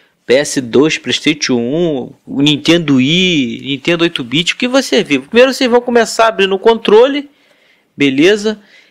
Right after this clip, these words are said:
Eu, pra poder não demorar muito o vídeo, eu já vou adiantar já, o controle já tá aberto aqui, ó. Vocês podem ver, eu abri o controle, vocês podem ver que esse controle de PlayStation um que eu tô aqui, ele tá guardado há muito tempo, eu jogava no PlayStation um,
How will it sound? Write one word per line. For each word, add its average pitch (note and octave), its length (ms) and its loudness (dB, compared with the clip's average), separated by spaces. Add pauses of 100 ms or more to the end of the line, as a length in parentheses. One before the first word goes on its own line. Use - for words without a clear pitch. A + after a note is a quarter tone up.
(140)
Eu, F#3+ 120 2
pra A3 100 0
poder F3+ 380 2
não E3 200 0
demorar D#3 400 2
muito F3 460 0
o D#3 40 2
vídeo, B2+ 580 -2
eu B2+ 120 0
já C#3 140 0
vou C#3 200 2
adiantar F3 600 0
já, E3+ 240 0
o G3+ 80 -6
controle C3+ 300 -4
já B2 80 -4
tá C#3 120 2
aberto C#3 380 -2
aqui, A3 360 -2
ó. C3 120 0 (640)
Vocês - 140 -14
podem C#3 400 0
ver, C3+ 140 4
eu C#3+ 40 6
abri C#3 180 -2
o C#3+ 60 2
controle, E3+ 480 2
vocês - 180 0
podem G3+ 280 2
ver G#3+ 100 0
que G#3+ 100 -2
esse - 140 0
controle G3+ 320 4
de G3+ 60 -8
PlayStation G3 440 2
um F#3+ 60 2
que - 80 0
eu F3 60 4
tô F3+ 160 2
aqui, G3 300 -2
ele F3+ 260 2
tá F#3+ 180 2
guardado F#3 400 -2
há G3+ 60 0
muito G#3 520 0
tempo, F#3 460 -4
eu E3 60 0
jogava E3 340 2
no F#3 100 -2
PlayStation F3+ 640 -2
um, G3+ 200 -2